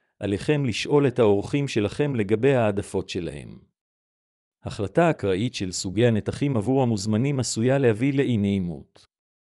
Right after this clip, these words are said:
שכן, לכל אחד יש העדפה אחרת, לבשר רך, קשה, עם שומן או בלי.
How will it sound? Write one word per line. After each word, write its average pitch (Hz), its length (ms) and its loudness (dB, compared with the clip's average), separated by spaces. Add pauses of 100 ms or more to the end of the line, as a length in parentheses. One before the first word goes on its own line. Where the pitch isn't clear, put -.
(580)
שכן, 110 480 0 (460)
לכל 160 340 2
אחד 98 380 2
יש 104 220 0
העדפה 95 440 2
אחרת, 82 520 -6 (360)
לבשר 110 480 2
רך, 87 420 -2 (240)
קשה, 104 420 0 (460)
עם 120 160 0
שומן 131 540 2 (120)
או 107 80 2
בלי. 90 340 -4